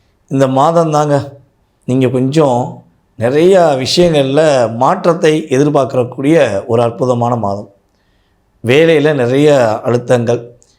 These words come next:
வேலையே இல்லைங்கிறவங்களுக்கு வேலையை கொடுக்கக்கூடிய வாய்ப்புகள், இதெல்லாம் கிரகங்கள் கொடுக்க போகுது. வேலையில நிறைய பிரச்சனையை சந்திச்சுட்டு, "வேலையை விட்டு வந்துட்டேங்க, என்ன பண்ணே தெரில, எத்தனை தடவை தான்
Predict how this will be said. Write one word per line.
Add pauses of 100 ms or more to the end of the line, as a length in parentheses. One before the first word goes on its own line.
(160)
வேலையே
இல்லைங்கிறவங்களுக்கு
வேலையை
கொடுக்கக்கூடிய
வாய்ப்புகள், (100)
இதெல்லாம்
கிரகங்கள்
கொடுக்க
போகுது. (360)
வேலையில
நிறைய
பிரச்சனையை
சந்திச்சுட்டு, (420)
"வேலையை
விட்டு
வந்துட்டேங்க, (380)
என்ன
பண்ணே
தெரில,
எத்தனை
தடவை
தான்